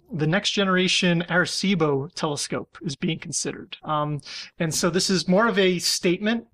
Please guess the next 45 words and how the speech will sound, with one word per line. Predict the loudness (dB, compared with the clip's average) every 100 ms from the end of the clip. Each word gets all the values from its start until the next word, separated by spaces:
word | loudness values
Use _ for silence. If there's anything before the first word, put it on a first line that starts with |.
| -2
uh, | 0
that | 0 0
came | 2 2
out | 2 0
of | 2
an | 0 -2
N | 0 0
S | 2 0
F | 0
held | 0 -2 0
workshop, | 0 0 2 0 0 -16 -20 -20 -8 0
um, | 2 2
but | 2 -2 -4 _ _
it's, | -6 -4 -4 -2
it's, | -2
so | 0
it's | 0 2
more | 2
of | 2
a |
statement | 2 0 0
than | -4
a | 0
blueprint, | 0 2 0 -2 _ 0
but | 0 2
this | 0
is | 2
something | 2 2 2 2
that, | 2 0
you | 0
know, | 2 2 2
uh, | 0 0 0
a | 0
lot | 4 4 4
of, | 0 -2 -12 -16 -14 -4
uh, | 0 2 0 -6 _ -8
you | -2
know, | 0 -2 -2
different | -2 -2 0
scientific | 0 0 -2 -6
communities | 0 2 4 4 0 0
have | -2 -2
kinda | -2 -2
come | -2 -2
together, | -2 0 0 -2 -6